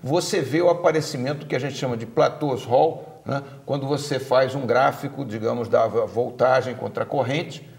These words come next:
né, e esses platôs podem ser utilizados, eles, eles são múltiplos de uma quantidade fundamental, né, uma quantidade que já tem, digamos, uma origem quântica, ela envolve,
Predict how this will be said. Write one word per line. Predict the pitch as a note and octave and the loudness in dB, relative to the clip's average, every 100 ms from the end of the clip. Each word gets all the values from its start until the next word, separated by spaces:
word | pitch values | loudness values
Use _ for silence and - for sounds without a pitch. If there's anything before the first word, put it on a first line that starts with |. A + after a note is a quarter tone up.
| - | -10
né, | A2+ D3+ E3 - - - | -4 -2 -4 -14 -18 -6
e | C#3 | -2
esses | C#3+ D3 - | -2 -6 0
platôs | F3 D3 - F3+ F3 - - - - | 4 4 4 2 2 -4 -14 -20 -2
podem | D3 D3+ D#3 | 4 4 4
ser | D3 C#3+ | -2 -2
utilizados, | B2 B2+ D3 C#3 C#3+ F3 - A2+ | -2 -4 -4 2 4 4 2 -4
eles, | A2+ - | -6 -6
eles | C3 - | -6 -4
são | C#3 | -2
múltiplos | C3 D3 G3+ - E3 E3+ | -2 -2 -4 -6 -6 -6
de | C#3 | -2
uma | D#3 | -2
quantidade | C#3+ C#3+ C3 A#2 A#2+ - | -2 -4 -2 2 2 0
fundamental, | G#3 F3+ C#3+ C3 G#2+ C3 - - - - - | -2 2 2 2 0 4 4 0 -8 -20 -8
né, | B2 D#3+ F3 - - - | -4 -4 -6 -16 -16 -2
uma | D3 | 0
quantidade | D#3+ D#3 D#3 C3 D3 - | 2 -2 2 4 4 2
que | D#3+ | 2
já | E3+ | 2
tem, | D3+ D#3+ F3 | 2 0 -2
digamos, | D3+ D#3 D#3 D3+ | -2 -2 -2 -2
uma | D#3 | -2
origem | C3+ D#3 G3 - | 0 -2 -4 2
quântica, | D#3+ D#3+ - - | 4 4 2 -6
ela | G2+ A2 | -4 -2
envolve, | G#2+ G#2+ C3 B2 G#2+ | 0 6 6 6 0